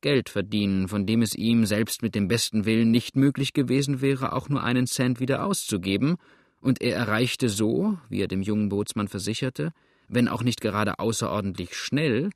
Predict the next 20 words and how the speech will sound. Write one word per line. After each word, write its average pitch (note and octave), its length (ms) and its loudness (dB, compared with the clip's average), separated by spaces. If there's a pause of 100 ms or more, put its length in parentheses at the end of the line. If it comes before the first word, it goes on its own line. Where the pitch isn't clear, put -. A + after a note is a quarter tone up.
(240)
doch - 320 -2
ziemlich C#3 640 -2
gewiss - 640 0
seinen G2+ 340 0
Zweck, - 560 -4 (300)
ein A#2+ 180 0
kleines C#3+ 380 0
Kapital D3 560 -2
zu - 140 -2
sammeln, E2 500 -6 (320)
um G#2+ 80 0
sich F#2+ 240 -6
später E3+ 600 -2 (120)
in B2+ 160 2
gesünderer C3 560 2
Gegend A2+ 580 -2
und A2 260 -2
mehr A#2+ 280 4
unter A2 220 0
Menschen, A#2 640 2